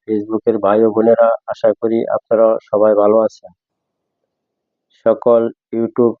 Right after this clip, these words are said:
Facebook, যারা YouTube, Facebook-এ কাজ করেন, তাদের উদ্দেশ্যে নিয়ে আমি কিছু কথা বলবো।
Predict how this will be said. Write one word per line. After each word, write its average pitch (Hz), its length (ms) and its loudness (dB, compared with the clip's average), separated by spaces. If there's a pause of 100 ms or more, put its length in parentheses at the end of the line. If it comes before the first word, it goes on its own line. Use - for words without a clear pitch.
Facebook, 110 480 0 (380)
যারা 113 360 2 (960)
YouTube, 113 420 -2
Facebook-এ 110 440 -2 (120)
কাজ 110 140 0 (120)
করেন, 113 240 0 (180)
তাদের 113 240 -2 (100)
উদ্দেশ্যে 110 380 -10
নিয়ে 113 200 2 (100)
আমি 110 140 -2 (120)
কিছু 107 200 -12 (160)
কথা 110 220 -2 (120)
বলবো। 98 240 -2